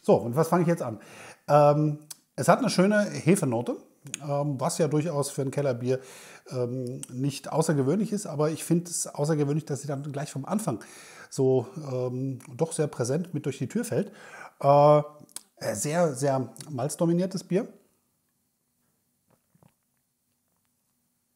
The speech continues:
Aber, ähm, es hat so einen, so einen säuerlichen Unterton, ähm, der auch in Verbindung mit so einer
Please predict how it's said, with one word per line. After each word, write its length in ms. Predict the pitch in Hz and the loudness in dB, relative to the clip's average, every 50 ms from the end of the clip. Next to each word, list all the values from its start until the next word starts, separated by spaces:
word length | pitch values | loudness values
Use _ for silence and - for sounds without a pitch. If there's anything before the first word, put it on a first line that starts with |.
| _ _ _ _ _ _ _ _ - - - - | _ _ _ _ _ _ _ _ -20 -20 -14 -12
Aber, 460 | - - 143 170 202 202 - - - _ _ _ _ _ _ _ _ _ _ _ - - - 147 | -6 0 2 2 2 2 -2 -16 -20 _ _ _ _ _ _ _ _ _ _ _ -20 -12 -4 2
ähm, 480 | 135 127 131 131 135 135 135 135 131 - - _ _ _ _ _ _ _ _ _ _ _ _ _ _ _ _ _ _ _ _ _ _ _ - - - - - - - | 4 6 8 8 6 6 4 0 -4 -8 -20 _ _ _ _ _ _ _ _ _ _ _ _ _ _ _ _ _ _ _ _ _ _ _ -20 -20 -20 -20 -20 -16 -8
es 160 | - 180 - | -6 -4 -2
hat 100 | 185 196 | -2 0
so 80 | - 247 | 2 4
einen, 260 | 208 185 160 - - - - - | 4 4 2 0 -4 -16 -20 -10
so 140 | - - 143 | -2 0 0
einen 80 | 117 | 0
säuerlichen 480 | - 107 143 220 277 277 262 - - 147 | 2 2 2 2 4 2 0 0 -2 -2
Unterton, 500 | 127 127 - 175 - - 220 330 - - - _ _ _ _ _ _ _ _ _ _ _ _ _ _ _ _ _ - - - - - - - - _ _ - | -2 0 -2 -2 -2 0 -4 -4 -4 -8 -18 _ _ _ _ _ _ _ _ _ _ _ _ _ _ _ _ _ -20 -20 -20 -20 -20 -20 -20 -20 _ _ -4
ähm, 400 | 147 143 143 147 151 160 165 - 156 123 | -2 -2 0 0 0 -2 -2 -4 -6 0
der 240 | 151 147 185 196 196 | 2 2 2 2 0
auch 120 | 185 - | 0 0
in 100 | 196 180 | 0 0
Verbindung 480 | - 180 160 - 180 208 240 240 220 190 | 2 0 0 2 2 2 2 2 2 0
mit 140 | 180 - | 0 0
so 60 | - 180 | 0 0
einer 260 | 180 180 175 175 | 2 2 0 0